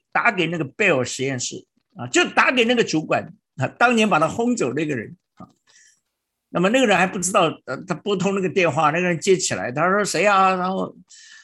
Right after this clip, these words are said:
他说：“我就是，你还记不记得十九年前你把我轰出去哈？”那么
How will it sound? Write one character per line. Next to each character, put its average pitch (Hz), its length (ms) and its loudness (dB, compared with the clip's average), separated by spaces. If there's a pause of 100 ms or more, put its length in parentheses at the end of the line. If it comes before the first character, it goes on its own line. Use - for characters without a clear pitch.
(120)
他 226 100 0
说 226 140 4
：“我 175 160 4
就 220 160 0
是， 185 340 2
你 165 100 0
还 165 120 2
记 202 160 -2
不 202 60 -4
记 214 160 -4
得 151 160 2
十 202 180 0
九 156 140 0
年 139 260 -2
前 139 220 -2
你 143 60 -4
把 156 180 0
我 135 60 0
轰 143 240 -4
出 156 120 -2
去 131 240 -2
哈？” 98 220 -12 (160)
那 143 120 -2
么 127 300 -2